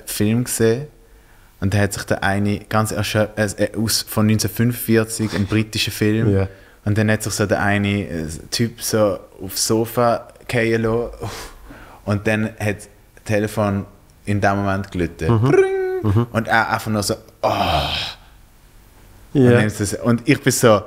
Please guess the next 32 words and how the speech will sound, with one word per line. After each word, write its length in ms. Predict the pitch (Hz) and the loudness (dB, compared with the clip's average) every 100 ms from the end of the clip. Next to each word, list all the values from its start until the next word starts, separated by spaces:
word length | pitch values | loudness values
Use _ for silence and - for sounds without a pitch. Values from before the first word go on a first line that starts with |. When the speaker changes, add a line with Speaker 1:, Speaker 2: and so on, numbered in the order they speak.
| - - - - - | -6 -20 -20 -20 -8
Speaker 1:
so 280 | - 135 147 | 0 4 4
geil. 420 | 127 117 151 101 | 6 4 2 0
Er 160 | 117 135 | 2 2
hat 120 | 139 | 4
grad, 240 | - 139 - | 4 2 2
er, 260 | 127 113 | 0 0
ich 100 | 127 | -2
glaube, 180 | - 131 | 2 2
er 160 | 123 113 | 2 2
wollte 160 | 117 110 | 2 4
ein 120 | 101 | 2
Buch 300 | 113 127 127 | 2 2 2
oder 220 | 110 113 | 0 2
irgendwas 380 | 113 120 113 - | 2 2 2 0
führen 240 | 117 113 | 0 2
und 80 | 113 | 2
hat 280 | 110 101 107 | 2 2 2
Speaker 2:
Ja. 80 | 98 | 2
Speaker 1:
einfach 140 | 123 | 2
nur 200 | 120 123 | 0 2
wollen 280 | 120 113 107 | 2 0 -2
chillen 440 | - 117 117 117 | 0 2 2 0
und 120 | 90 107 | 0 0
Speaker 2:
Ja. 60 | |
Speaker 1:
sich 140 | 120 - 110 | -2 -4 -8
so 480 | - - - 247 - | -6 -4 0 2 2
gestört 460 | - - 160 143 - | 0 0 0 -2 0
gefühlt 220 | 143 123 | 0 0
von 160 | - 107 | 2 2
dem, 260 | 90 90 87 - - | 2 2 -4 -12 -4
von 180 | - 98 | 0 2
dem 200 | 87 | 2